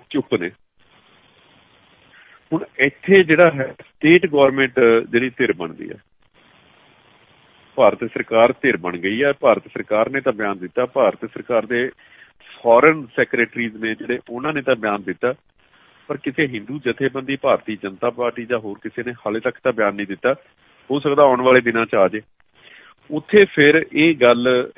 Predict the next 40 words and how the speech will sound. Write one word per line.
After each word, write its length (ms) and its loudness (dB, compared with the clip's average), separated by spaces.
ਇਸ 120 -2
ਕਰਕੇ 320 -2
ਬਿਆਨ 260 -6
ਨਹੀਂ 120 -10
ਦਿੱਤਾ, 260 -2
ਉੱਥੇ 500 -6
ਇਹ 280 -2
ਗੱਲ 200 2
ਸਿੱਧੇ 280 0
ਤੌਰ 300 -2
ਦੇ 120 -4
ਉੱਤੇ 260 -8
ਸਿੱਖਾਂ 360 -10
ਦੇ 80 -8
ਵਿੱਚ 200 -10
ਜਾਏਗੀ 540 -2
ਕਿ 100 0
ਹਿੰਦੂ 300 -6
ਜਥੇਬੰਦੀਆਂ 640 -4
ਨੇ 100 -6
ਜਿਹੜੀਆਂ 320 -6
ਜਾਂ 140 -2
ਹਿੰਦੂ 400 -12
ਪਾਰਟੀਆਂ 440 -2
ਨੇ, 180 -8
ਉਹ 200 -4
ਧਿਰ 180 4
ਬਣਦੀਆਂ 420 -8
ਨੇ 100 -12
ਸਿੱਖਾਂ 360 -10
ਦੇ 80 -8
ਖਿਲਾਫ। 280 -10
ਹੁਣ 200 -4
ਉੱਥੇ 380 0
ਉਹ 260 -2
ਧਿਰ 140 0
ਤਾਂ 160 2
ਬਣੀਆਂ 320 0
ਹੋਈਆਂ 240 -2
ਨੇ, 100 -4